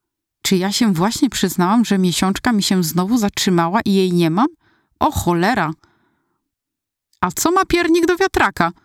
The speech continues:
uniósł się, jak gdyby nie obchodziły go moje problemy hormonalne. „Po prostu trzeba jeść normalnie i tyle, a nie jak jakiś królik. Zobacz na mnie”, wskazał wzrokiem na pizzę, którą właśnie podała kelnerka.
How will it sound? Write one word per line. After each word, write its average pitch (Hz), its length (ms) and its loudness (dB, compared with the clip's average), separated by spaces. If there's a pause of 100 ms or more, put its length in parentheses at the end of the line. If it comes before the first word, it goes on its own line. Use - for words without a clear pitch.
(240)
uniósł 202 400 0
się, 190 300 0
jak 196 180 0
gdyby 190 320 0
nie 202 140 0
obchodziły 202 540 0
go 190 140 -2
moje 190 260 0
problemy 175 460 -2
hormonalne. 165 720 0 (500)
„Po 277 120 0
prostu 220 380 -2
trzeba 240 280 -2
jeść 233 240 -2
normalnie 247 500 2
i 302 180 2
tyle, 190 360 0 (480)
a 294 80 -2
nie 339 180 2
jak 185 220 -2
jakiś 196 320 -2
królik. 175 560 -2 (160)
Zobacz 320 400 0
na 226 160 2
mnie”, 170 280 0 (560)
wskazał 185 420 -2
wzrokiem 180 540 -2
na 175 100 0
pizzę, 175 500 -4
którą 185 280 -2
właśnie 175 360 -2
podała 160 340 -4
kelnerka. 165 640 -2